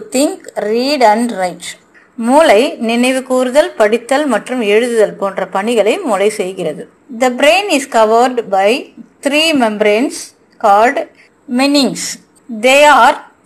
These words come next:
dura mater, arachnoid membrane and pia mater. மூளை மூன்று உறைகளால் சூழப்பட்டுள்ளது. அவை dura mater, arachnoid matter மற்றும் pia mater. The meninges protect the C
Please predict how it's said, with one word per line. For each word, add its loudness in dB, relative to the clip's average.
dura 4
mater, 4
arachnoid 2
membrane 2
and 0
pia 4
mater. -2
மூளை 4
மூன்று 2
உறைகளால் 2
சூழப்பட்டுள்ளது. -4
அவை -2
dura 2
mater, 0
arachnoid -2
matter 0
மற்றும் -6
pia 4
mater. -8
The 6
meninges 0
protect 0
the 6
C -2